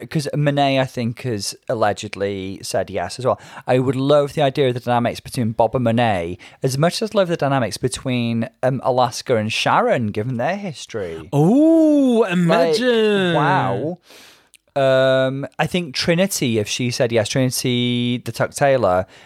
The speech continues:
Speaker 1: she'd be a fantastic competitor again as well.
Speaker 2: Yeah.
Speaker 1: We do. Like, Trinity's a full package. I'd love to see her. I think, like,
Speaker 2: Would
Speaker 1: Violet, I've already mentioned. Aquaria, hmm,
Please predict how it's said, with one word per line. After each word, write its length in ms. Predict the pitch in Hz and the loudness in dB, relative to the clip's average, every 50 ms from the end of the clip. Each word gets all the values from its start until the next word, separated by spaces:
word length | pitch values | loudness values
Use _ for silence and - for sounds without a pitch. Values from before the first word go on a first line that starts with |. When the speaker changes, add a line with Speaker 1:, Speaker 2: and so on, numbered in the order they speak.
| - _ | -18 _
Speaker 1:
she'd 300 | - - - 143 151 - | -6 -4 -2 -2 -2 0
be 100 | 139 127 | 2 0
a 60 | 117 110 | 0 0
fantastic 580 | - 104 104 104 - 120 110 101 - - 107 | 0 -4 -6 -6 -6 -8 -8 -8 -6 -8 -6
competitor 540 | - 120 113 95 92 - - - - 85 87 | -6 -6 -8 -8 -8 -10 -10 -8 -6 -6 -6
again 240 | 87 - 90 85 85 | -6 -6 -8 -10 -8
as 160 | 87 95 - | -10 -8 -4
well. 440 | 98 92 87 85 82 85 90 107 110 _ _ _ _ _ _ _ _ _ _ _ _ _ _ _ _ _ _ _ _ _ _ - | -2 0 0 0 0 -2 -2 -6 -8 _ _ _ _ _ _ _ _ _ _ _ _ _ _ _ _ _ _ _ _ _ _ -6
Speaker 2:
Yeah. 520 | 170 143 147 147 160 175 180 185 185 175 170 _ _ - | 0 2 2 2 2 2 2 2 2 0 -2 _ _ -6
Speaker 1:
We 120 | 139 156 | -4 -4
do. 180 | 131 165 160 143 - - - - | -2 -2 -2 -2 -4 -12 -6 0
Like, 180 | 196 208 196 180 | 2 2 2 2
Trinity's 440 | - 262 285 311 269 - 196 160 135 | 0 0 0 0 0 -2 -4 -2 -2
a 40 | 131 | -2
full 220 | - 131 117 101 | -2 0 -2 -2
package. 600 | - - 113 92 - - - 98 92 113 135 - 156 | -2 -4 -8 -8 -8 -8 -6 -6 -4 -4 -4 -4 -4
I'd 120 | 139 139 | -4 -2
love 180 | 139 139 143 135 | -2 -2 -2 -4
to 80 | - | -8
see 180 | - - 127 117 | -10 -8 -8 -6
her. 360 | 113 110 92 87 85 90 104 - - - - - - - _ _ _ - | -4 -4 -4 -4 -4 -4 -6 -10 -14 -20 -20 -20 -20 -20 _ _ _ -2
I 100 | 165 170 | 0 0
think, 320 | - - 220 220 208 - - | 0 0 -2 -2 -2 -6 -2
like, 340 | 160 180 170 160 151 - _ _ _ - 151 | 0 2 2 2 0 -4 _ _ _ -10 -4
Speaker 2:
Would 80 | 165 | 0
Speaker 1:
Violet, 380 | 170 160 160 165 170 175 165 147 | 0 2 2 2 0 0 0 0
I've 100 | 156 151 | 2 2
already 160 | 147 143 143 | 0 0 0
mentioned. 360 | 151 143 147 139 - - - - | -2 -4 -4 -6 -8 -12 -12 -14
Aquaria, 920 | - - - - - 190 196 202 202 202 208 208 202 190 180 175 175 185 185 - - _ _ _ _ - | -16 -16 -10 -4 0 2 2 2 2 0 -2 -2 -2 0 2 2 2 0 -2 -4 -14 _ _ _ _ -8
hmm, 500 | 285 269 254 247 233 233 233 226 233 | -6 -4 -2 -2 0 0 -2 -2 -4